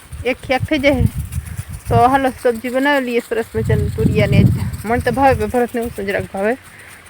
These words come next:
તો બસ એવું હાલે. વાદળા એકદમ મસ્તી ને ડિઝાઇન વાળા. જો લોકેશન કંઈક આવું છે જોરદારનું મસ્તીનું. મને તો બહુ જ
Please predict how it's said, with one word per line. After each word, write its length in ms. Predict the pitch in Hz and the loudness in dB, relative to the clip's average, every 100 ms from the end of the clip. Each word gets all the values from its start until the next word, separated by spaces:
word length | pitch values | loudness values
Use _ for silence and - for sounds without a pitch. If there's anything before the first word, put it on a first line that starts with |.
| - - - | -20 -20 -8
તો 140 | 214 202 | -2 0
બસ 180 | 226 294 | 2 0
એવું 200 | 247 233 | 0 0
હાલે. 200 | 220 254 254 - - - - - - - - - - - - - - - - - - - - - - - - - - - - - - - - - - - - _ _ _ _ _ _ - - - - 226 | 0 0 -2 -12 -20 -20 -20 -18 -20 -20 -20 -20 -20 -20 -20 -20 -8 -6 -4 -6 -8 -20 -20 -20 -20 -20 -20 -20 -20 -20 -20 -20 -20 -20 -20 -20 -20 -20 -20 _ _ _ _ _ _ -20 -20 -20 -8 2
વાદળા 300 | 240 226 247 | 2 4 4
એકદમ 340 | 240 226 226 | 4 2 2
મસ્તી 380 | 226 247 - 247 | 2 0 -2 -2
ને 200 | 226 208 | 0 0
ડિઝાઇન 460 | 226 240 233 226 | -2 2 0 2
વાળા. 220 | 208 208 214 - - - - - 233 | 0 0 -2 -4 -8 -6 -4 -4 -2
જો 40 | |
લોકેશન 500 | 214 220 214 220 208 | -2 0 -2 -2 -4
કંઈક 200 | 202 196 | -4 -2
આવું 200 | 202 226 | 0 0
છે 120 | 220 | -2
જોરદારનું 580 | 196 202 190 190 196 196 | -4 -6 -2 -4 -2 -6
મસ્તીનું. 500 | 196 - - 190 214 - - - - - - - - - - - - - - - - | -8 -10 -10 -10 -10 -18 -20 -20 -20 -20 -20 -20 -20 -14 -12 -12 -6 -6 -6 -14 -6
મને 120 | 208 | -4
તો 100 | 196 | -2
બહુ 240 | 196 | 0
જ 40 | 214 | 0